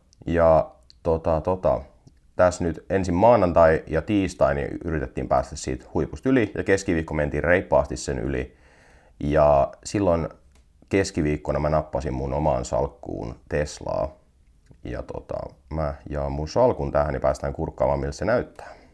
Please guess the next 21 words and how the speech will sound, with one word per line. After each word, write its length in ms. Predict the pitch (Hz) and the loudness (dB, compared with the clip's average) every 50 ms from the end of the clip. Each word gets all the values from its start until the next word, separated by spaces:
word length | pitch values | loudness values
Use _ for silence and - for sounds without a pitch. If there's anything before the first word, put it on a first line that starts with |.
| _ _ _ _ _ _ _ _ _ _ _ _ _ _ - | _ _ _ _ _ _ _ _ _ _ _ _ _ _ -6
No 100 | 78 87 | -2 0
niin, 280 | 123 160 147 - - - - _ _ - - | 2 2 0 0 -4 -12 -20 _ _ -8 -4
eli 140 | 92 90 98 | -2 0 2
mun 160 | 120 135 127 | 2 2 4
salkku 360 | 110 113 104 104 - - 101 | 6 4 4 4 4 4 4
on 220 | 101 92 92 - - _ _ - | 4 4 4 0 -6 _ _ 0
yhä 280 | - 127 131 147 127 95 | 2 4 8 8 8 8
plussalla, 640 | - 92 87 82 - - 76 69 71 76 76 78 - - _ _ _ _ _ _ _ - 80 | 6 4 -2 -2 -2 0 0 2 2 2 0 -2 -6 -14 _ _ _ _ _ _ _ -6 -4
viisituhatta 600 | 98 110 107 104 - 98 90 87 82 82 - 87 | -2 -2 -2 -2 -2 0 2 4 4 4 2 0
neljäkymmentäneljä 640 | 90 92 87 82 - 80 76 85 87 90 90 80 73 | 0 0 -2 -2 -4 -6 -2 -2 0 2 2 4 4
euroa, 440 | 80 80 80 78 76 67 67 69 64 | 4 4 4 4 4 2 2 2 2
eli 320 | 69 69 71 - - - _ - - _ - | 0 -2 -4 -6 -8 -12 _ -20 -20 _ 4
taas 300 | - 92 87 82 - - | 6 8 8 8 6 2
on 140 | 82 80 82 | -2 0 0
numerot 380 | 87 90 85 78 67 65 - | 0 0 0 0 0 0 -4
noussut 300 | - 65 69 - - 67 | -4 -6 -6 -4 -4 -4
ylöspäin 440 | 64 80 78 76 - - - - 71 | -2 0 0 -2 -2 -2 -4 -4 -2
viime 220 | 101 123 123 110 92 | -2 0 0 0 0
viikosta. 560 | 90 80 80 - - - - - 78 76 - - - - - - - _ _ _ - - - - | 0 0 0 -2 -2 -2 0 0 0 0 -2 -6 -20 -20 -20 -20 -20 _ _ _ -20 -16 -8 2
Samanlaista 580 | - - 87 85 87 87 95 104 107 107 - - | 6 6 8 8 8 8 8 8 6 4 2 0
pientä 360 | 117 110 110 104 87 95 87 | 0 2 4 6 6 6 6